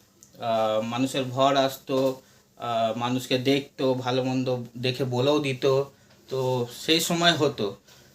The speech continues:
তো কিছু কারণে সেই পুজো বন্ধ হয়ে গেছে, এখন সেই পুজো হয় না। ইচ্ছে আছে যে কোনো সময় যদি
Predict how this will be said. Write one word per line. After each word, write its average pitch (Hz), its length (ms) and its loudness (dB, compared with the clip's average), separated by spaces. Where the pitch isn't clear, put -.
তো 131 240 -4
কিছু 156 260 -4
কারণে 170 540 6
সেই 170 180 0
পুজো 151 360 2
বন্ধ 143 320 2
হয়ে 151 280 4
গেছে, 147 300 2
এখন 131 320 2
সেই 139 200 -2
পুজো 135 240 0
হয় 135 220 4
না। 131 240 4
ইচ্ছে 175 320 2
আছে 160 380 2
যে 131 140 -2
কোনো 143 260 -2
সময় 143 340 0
যদি 139 400 0